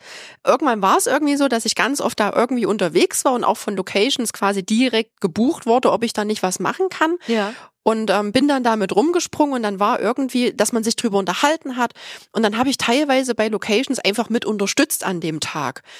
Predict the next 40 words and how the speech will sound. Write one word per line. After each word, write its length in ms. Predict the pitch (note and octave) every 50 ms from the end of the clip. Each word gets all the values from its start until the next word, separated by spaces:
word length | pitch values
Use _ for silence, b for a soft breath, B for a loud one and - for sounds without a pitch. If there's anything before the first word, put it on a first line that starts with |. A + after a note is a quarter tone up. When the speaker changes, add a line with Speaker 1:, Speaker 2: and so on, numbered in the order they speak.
| B
Speaker 2:
Okay. 280 | C4+ C#4+ - - - E4+
Speaker 1:
So 100 | - -
ein 80 | A3+ G#3
bisschen 440 | C4 C4+ - - - A#3 A3 G#3+ F#3
wie 260 | A3 B3+ C#4+ D#4 D#4+
der 160 | C#4 A#3+ A#3
Zeremonienmeister, 1200 | - - A#3+ G#3 G#3 G3 F#3+ F3 G3 B3+ D#4+ F4+ F4 E4+ D#4+ D#4 D4+ D#4 D#4+ D#4+ - - - C#4+ -
ohne 260 | - G3+ C#4 C#4+ C4+
dass 160 | A#3 A3 A3 G#3
ich 140 | F#3 -
wusste, 300 | F#3 G#3+ D4 - - C4 G3+
dass 180 | - B3+ A#3+
ich 100 | A#3+ A3+
das 200 | - G#3+ G#3 - - -
irgendwie 240 | - A3+ B3 A#3
grad 240 | - - - G#3 -
schon 180 | - - G3+ G3
mache. 320 | G3 G3 G#3+ - - E3+ A#3
Speaker 2:
Ja. 280 | C4+ B3 G#3+ G3 A3 B3+ B B B B B B
Speaker 1:
Ähm, 240 | - G3+ G3 G3 G#3
Speaker 2:
<laughs> 120 | E4+ E4 C#4
Speaker 1:
und 80 | G#3
ich 140 | G3+ G3+ A#3
hab 220 | B3 C#4+ - - - - -
durch 380 | - G3+ - C4 D#4 F#4 F#4 -
dieses 360 | - C4 B3 A#3 A3 F#3+ -
Backen 320 | - B3+ D#4+ - E4+ D#4+
auch 200 | - G3+ B3 A#3+
zwei 240 | - - - G#3+ G3+
ganz, 260 | - - - D4 D#4
ganz 220 | - B3 A3+ A3+ -
tolle 220 | - B3+ A#3+ A#3
Fotografen 640 | - - - F#3 F3 - - - F3+ F#3+ - - D4+
kennengelernt, 500 | C#4+ C#4+ C#4 C#4 C4+ C4 B3+ B3 B3+ B3+
mit 120 | A3 G3+
denen 120 | - G3 F#3+
ich 120 | F#3+ -
sehr 260 | - - G#3 A#3 -
eng 160 | - A#3+ A#3 -
zusammenarbeite. 880 | - G3 F#3+ F3+ F#3 B3+ D4+ D4+ C#4 C#4+ - C4+ C4+ C#4+ - D#4 E4